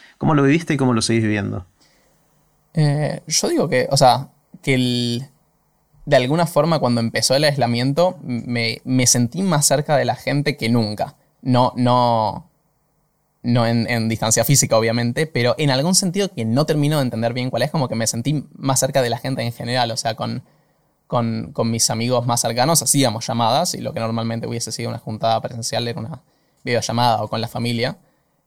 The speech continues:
Speaker 2: Eh, pero, por ejemplo, me pasaba mucho de, o sea, cuando, cuando empezó la, la, la cuarentena,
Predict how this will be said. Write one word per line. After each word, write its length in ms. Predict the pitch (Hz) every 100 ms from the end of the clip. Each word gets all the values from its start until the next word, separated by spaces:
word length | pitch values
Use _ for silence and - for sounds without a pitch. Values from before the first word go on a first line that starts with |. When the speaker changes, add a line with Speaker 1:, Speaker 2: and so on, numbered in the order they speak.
| _
Speaker 2:
Eh, 640 | 139 123 113 110 - 147 - _ _ _ _ _ _ _ _ _ _ _ _
pero, 680 | 120 117 113 110 107 120 - _
por 120 | 131
ejemplo, 380 | 117 131 131 135
me 100 | 123
pasaba 340 | 120 - 131 127
mucho 360 | 131 139 135
de, 300 | 117 113 135 - _ _ _ _ _ _ -
o 60 |
sea, 100 | 120
cuando, 320 | 110 110 104
cuando 200 | - 110
empezó 280 | 110 - 127
la, 320 | 120 117 - -
la, 220 | 127 127
la 160 | 135 120
cuarentena, 600 | 123 113 110 117 131